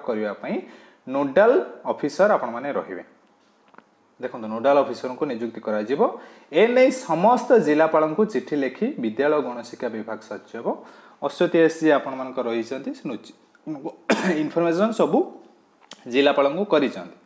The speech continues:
ନଭେମ୍ବର ତିନିରୁ ଆପଣମାନଙ୍କର ଏକ୍ଜାମ୍ ରହୁଛି, ଯେଉଁଟାକି ସାତ ଦିନ ଏକ୍ଜାମ୍ ରହିବ। ସାତ ଦିନ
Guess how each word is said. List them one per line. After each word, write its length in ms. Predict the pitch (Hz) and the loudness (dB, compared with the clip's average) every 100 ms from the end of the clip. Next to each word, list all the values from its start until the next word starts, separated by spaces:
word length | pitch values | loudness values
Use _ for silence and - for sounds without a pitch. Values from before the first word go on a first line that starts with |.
| _ - - _ - | _ -20 -20 _ -4
ନଭେମ୍ବର 420 | 127 147 185 214 | -2 2 4 2
ତିନିରୁ 300 | 214 180 180 | 2 0 2
ଆପଣମାନଙ୍କର 500 | 185 170 156 147 143 139 | 2 4 0 -2 -4 -4
ଏକ୍ଜାମ୍ 300 | 120 113 156 | -4 -2 0
ରହୁଛି, 300 | 160 143 143 208 | 2 0 0 -2
ଯେଉଁଟାକି 300 | 170 139 135 | -2 -2 -4
ସାତ 240 | - 117 - | -6 -6 -4
ଦିନ 160 | 123 123 | -6 -6
ଏକ୍ଜାମ୍ 320 | 110 107 123 | -6 -4 -6
ରହିବ। 200 | 117 120 | -6 -6
ସାତ 240 | 175 - - | -6 -6 -6
ଦିନ 180 | 123 143 | -4 -6